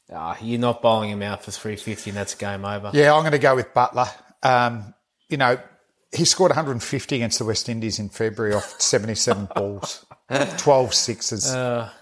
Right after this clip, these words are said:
Speaker 2: But, you know, you say that, I think Bairstow's really important. Like,
Speaker 1: Yeah.
Speaker 2: he, he's a run machine and, and naturally scores quickly. They,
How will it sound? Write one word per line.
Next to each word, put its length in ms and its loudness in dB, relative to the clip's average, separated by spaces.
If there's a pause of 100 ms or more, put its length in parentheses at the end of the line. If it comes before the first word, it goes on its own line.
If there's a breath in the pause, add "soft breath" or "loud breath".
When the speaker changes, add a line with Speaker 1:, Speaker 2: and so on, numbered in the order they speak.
Speaker 2:
But, 260 2
you 80 0
know, 80 6
you 140 4
say 320 6
that, 100 6
I 100 6
think 240 -2
Bairstow's 560 2
really 240 0
important. 520 -6
Like, 320 0 (340 soft breath)
Speaker 1:
Yeah. 260 6 (280)
Speaker 2:
he, 520 2
he's 220 4
a 60 6
run 320 4
machine 580 0
and, 160 -6
and 220 -2
naturally 400 -2
scores 440 2
quickly. 380 0
They, 180 2